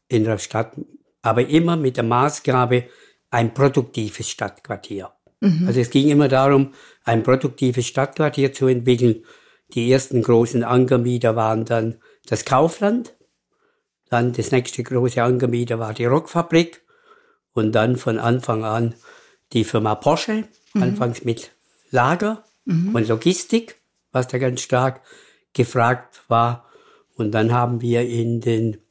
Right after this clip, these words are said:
Speaker 1: neunziger beziehungsweise Ende neunziger, zweitausender, äh, ein neues Konzept gefahren mit Medien.
Speaker 2: Mhm.
Speaker 1: Also Agentur, Winzauer,
Speaker 2: Mhm.
Speaker 1: die ganze Agentur war ganz stark,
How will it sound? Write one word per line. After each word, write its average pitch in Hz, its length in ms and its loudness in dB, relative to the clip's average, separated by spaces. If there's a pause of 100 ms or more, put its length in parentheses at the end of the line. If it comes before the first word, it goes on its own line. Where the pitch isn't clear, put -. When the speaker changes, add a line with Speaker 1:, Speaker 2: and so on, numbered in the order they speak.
(760)
Speaker 1:
neunziger 156 920 0
beziehungsweise 120 600 -2
Ende 147 280 2
neunziger, 135 520 0
zweitausender, 135 1040 0 (480)
äh, 117 280 4
ein 120 120 -12 (240)
neues 123 400 2
Konzept - 460 -2
gefahren 139 560 0 (500)
mit 123 200 2
Medien. 127 500 4 (840)
Speaker 2:
Mhm. 185 420 2
Speaker 1:
Also 107 260 -6 (380)
Agentur, 117 720 2
Winzauer, 113 680 0 (200)
Speaker 2:
Mhm. 226 100 4
Speaker 1:
die 185 80 4
ganze 139 300 2
Agentur 139 640 2 (400)
war 117 180 2
ganz 117 260 0
stark, 151 580 0